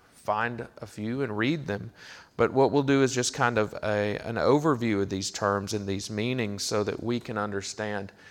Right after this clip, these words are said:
in just general conversation with one another and, and with other people, uh, at least have a decent understanding. So what does he mean at the end of verse eighteen when he says, "Therefore we know that it is the last hour"?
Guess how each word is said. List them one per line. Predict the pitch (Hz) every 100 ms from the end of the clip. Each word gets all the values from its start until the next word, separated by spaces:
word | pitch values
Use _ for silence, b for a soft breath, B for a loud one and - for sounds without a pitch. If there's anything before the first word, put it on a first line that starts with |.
| B B
in | -
just | 101 107
general | - 104 98
conversation | 95 104 95 95 92 101 95 - 90
with | 87
one | 95 92
another | 95 104 120 117 110 110
and, | - 101 95 -
and | 104 95 95
with | 98 -
other | 101 107 104
people, | - 143 160 - 95 95 B B B B B -
uh, |
at | 101 -
least | 135 -
have | 117 98
a | 101
decent | 110 110 110 87
understanding. | 98 92 - 101 90 90
So | - 127 113 B B B B B B B B -
what | 180
does | 233 220
he | 220
mean | 156 123 123 131 135 B B -
at | 120
the | 127 117
end | 123 139
of | 135
verse | 113 117 -
eighteen | 117 113 - 123 107 101 110 117 B B B
when | 110 117
he | 123
says, | - 123 113 117
"Therefore | 113 123 139 156 147
we | 135 131
know | 113 104 104
that | 98 95 -
it | 113 123 - -
is | 113 110 110
the | 101
last | 95 90 87 -
hour"? | 110 101 82 -